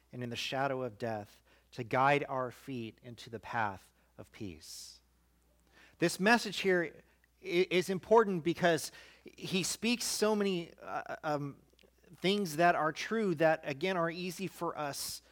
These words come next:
to overlook. But it's a description of God looking forward with great joy to the coming of Jesus because God understood that this was a life-changing event, and Zechariah is now caught on to what's happening, and so guess what? He's excited too.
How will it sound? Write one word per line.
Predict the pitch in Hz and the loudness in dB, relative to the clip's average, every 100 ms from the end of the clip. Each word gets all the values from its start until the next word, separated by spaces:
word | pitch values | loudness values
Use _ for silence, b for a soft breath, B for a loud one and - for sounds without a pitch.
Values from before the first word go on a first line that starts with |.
| b b - | b b -10
to | 151 | -6
overlook. | 147 131 131 123 120 92 _ - _ _ _ _ _ _ _ _ _ b b b b b | -4 -4 -4 -2 -4 -4 _ -20 _ _ _ _ _ _ _ _ _ b b b b b
But | 175 196 - | 6 6 6
it's | 196 226 | 4 4
a | |
description | 185 - - 294 - 247 220 | -2 -4 0 0 2 0 -2
of | 196 185 156 B B 131 123 | 2 2 2 B B -14 4
God | 190 220 170 143 135 b b | 10 12 12 8 2 b b
looking | 160 185 220 202 | 2 4 4 0
forward | 202 202 180 | 6 6 6
with | 180 | 2
great | 196 185 | 2 0
joy | 117 170 202 | 2 2 4
to | 190 156 | 2 -2
the | - | -2
coming | - 233 214 | 0 2 2
of | 160 | 0
Jesus | 131 143 131 139 | 0 -2 -2 -6
because | - 151 165 | -4 -2 -2
God | 127 180 208 202 | 6 12 12 10
understood | 185 - 202 180 | 0 0 0 0
that | 165 | 0
this | 165 | -4
was | 165 143 | -4 -2
a | |
life-changing | 151 151 160 - 170 160 147 | 2 4 4 2 -4 -4 -2
event, | 143 123 185 160 | 0 4 2 2
and | 156 | -2
Zechariah | 156 175 160 185 269 226 | 0 0 2 6 8 8
is | 160 | 6
now | 170 170 | 2 0
caught | - 180 160 | 4 6 6
on | 214 247 170 - B B | 6 6 4 -2 B B
to | - | 0
what's | 170 170 - | 2 2 4
happening, | 196 226 185 151 | 6 6 2 0
and | 143 | -2
so | 190 160 | -2 2
guess | 190 202 - | 4 4 6
what? | 226 147 | 6 6
He's | 220 240 226 | 4 2 4
excited | 220 - 170 165 151 - | 0 2 4 4 2 -6
too. | - 156 90 | 0 0 -2